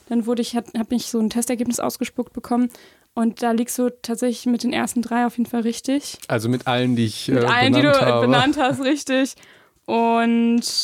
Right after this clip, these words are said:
Speaker 1: anscheinend bin ich beim vierten eher so, dass ich's gut finde, viele Optionen zu haben und Sachen auf mich zukommen lasse und da eher entspannter bin, nicht unbedingt einen Plan brauch. Anscheinend.
Speaker 2: Ja, ja, das kann sein.
Speaker 1: Anscheinend. Ähm,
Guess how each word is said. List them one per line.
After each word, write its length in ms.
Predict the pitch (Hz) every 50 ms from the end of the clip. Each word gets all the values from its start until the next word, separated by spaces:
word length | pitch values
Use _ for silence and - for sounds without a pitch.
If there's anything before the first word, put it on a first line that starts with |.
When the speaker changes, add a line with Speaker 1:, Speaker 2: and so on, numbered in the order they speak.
| - - -
Speaker 1:
anscheinend 800 | - 214 220 226 - - 247 233 240 247 254 262 233 - - _
bin 120 | - 247 240
ich 140 | 233 -
beim 160 | - 220 220 214
vierten 400 | - - 247 254 - - 247 220
eher 380 | - - 233 220 220 220 220
so, 340 | 208 208 214 214 214 214 214 - _ _ _ _ _ _ _ _ _ _ _ _ _
dass 180 | - 247 247 214
ich's 160 | 233 - - -
gut 160 | 262 269 -
finde, 240 | - 254 233 226 214
viele 220 | - - 214 214
Optionen 440 | 208 - - - - 214 220 220 220
zu 200 | - - 247 220
haben 260 | 220 233 226 214 226
und 260 | - - 233 202 - - - - 202 202
Sachen 240 | 214 226 208 - 233
auf 140 | 226 226 -
mich 140 | 226 - -
zukommen 380 | - - 226 - 240 220 214
lasse 260 | 214 220 208 - - 240
und 100 | 220 -
da 80 | 233 -
eher 220 | 247 240 240 240
entspannter 560 | 240 226 - - - - 226 226 - 240 240
bin, 200 | 226 233 233 220 - _ _ _
nicht 160 | 269 233 -
unbedingt 300 | - 254 247 233 226 233
einen 80 | 247 226
Plan 280 | - - 233 240 226 220
brauch. 340 | 214 233 226 226 220 - - _ _ _ _ _ - -
Anscheinend. 500 | - 233 202 - 220 214 214 208 202 - - _ _ _ -
Speaker 2:
Ja, 80 | 120 117
ja, 60 | - - - -
das 140 | - - -
kann 220 | - - 113 107
sein. 300 | 104 107 104 104 104 113 - - _ _ _ _ _
Speaker 1:
Anscheinend. 520 | 240 233 214 - 226 208 208 208 214 - - _ - - - - - - - - - _ -
Ähm, 500 | 233 233 233 233 233 233 233 233 226